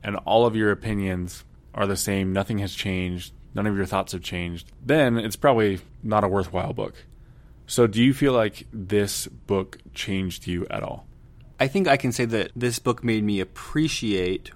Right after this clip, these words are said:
Speaker 2: or realize that some of the most high-profile people working on this also realize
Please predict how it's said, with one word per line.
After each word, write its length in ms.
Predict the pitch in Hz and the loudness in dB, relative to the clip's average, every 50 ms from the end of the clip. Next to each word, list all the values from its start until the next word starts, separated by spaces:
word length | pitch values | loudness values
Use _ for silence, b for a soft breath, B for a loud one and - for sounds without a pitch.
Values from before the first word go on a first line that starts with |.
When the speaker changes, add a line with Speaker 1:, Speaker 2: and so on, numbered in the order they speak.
| - - | -16 -12
Speaker 2:
or 180 | - 110 104 101 | -8 -6 -6 -6
realize 880 | 98 113 131 160 156 123 95 85 82 85 87 90 90 90 92 - - - - - | -2 0 0 2 2 2 2 2 0 0 0 -2 -4 -4 -6 -8 -14 -14 -8 -6
that 140 | 123 113 | -6 -4
some 200 | - - 160 170 | 0 2 2 4
of 60 | 170 151 | 4 4
the 100 | 147 131 | 4 4
most 240 | 123 113 110 - | 4 4 2 0
high-profile 920 | - - - - 151 156 151 - - - 147 139 135 - 127 120 113 - 127 | -8 -6 -2 0 0 0 0 -2 -2 0 0 0 0 2 2 4 4 4 2
people 400 | - - 117 - - 104 104 101 | -2 -8 -8 -6 -4 -4 -4 -2
working 420 | 98 104 101 98 - 104 95 90 | -2 -2 -2 -2 -2 -4 -4 -2
on 180 | 87 87 90 85 | -2 -4 -4 -4
this 460 | 85 85 85 85 - - - - - - - - | -4 -4 -6 -6 -8 -10 -12 -14 -14 -12 -4 0
also 340 | 113 123 127 127 - 127 110 | 2 2 2 2 0 -2 -2
realize 880 | 101 107 110 107 101 101 98 95 95 95 92 92 92 90 - - - | 0 0 0 2 2 4 4 4 4 2 0 -2 -2 -6 -10 -14 -14